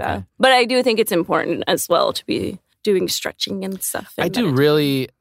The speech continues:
Speaker 1: it's something I discovered probably in my thirties, but I really enjoy yoga. I haven't, I like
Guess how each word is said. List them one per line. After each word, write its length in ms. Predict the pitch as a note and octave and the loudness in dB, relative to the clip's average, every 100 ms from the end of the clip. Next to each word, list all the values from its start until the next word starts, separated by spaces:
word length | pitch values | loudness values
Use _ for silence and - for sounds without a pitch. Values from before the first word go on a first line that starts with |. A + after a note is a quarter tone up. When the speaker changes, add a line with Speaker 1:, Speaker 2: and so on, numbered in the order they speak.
| _ | _
Speaker 1:
it's 120 | A#2+ - | -8 -4
something 280 | G3 F3+ C#3 | -4 0 0
I 60 | |
discovered 720 | A2+ - - A#2+ A#2 A2 F#2+ F#2+ | 0 -2 0 0 0 -2 -4 -12
probably 300 | - G2 G2 | -10 -8 -6
in 80 | F#2 | -8
my 140 | F2+ E2+ | -8 -8
thirties, 340 | - A#2 F#2+ | -4 -4 -6
but 100 | F#2+ | -4
I 80 | F#2 | -4
really 460 | G2+ A2+ C3+ B2+ G#2+ | -2 0 2 0 -2
enjoy 720 | G2 F#2 G2+ G2 F#2+ F#2 F#2 | -6 -4 -2 -2 -2 -4 -8
yoga. 320 | G#2 G2+ G2+ F2 | -8 -6 -4 -4
I 100 | F#2+ | -4
haven't, 520 | G2+ A#2+ A#2+ A2+ - _ - | 0 0 0 -4 -8 _ -6
I 80 | D#3 | -2
like 240 | F3 F#3+ | -2 -4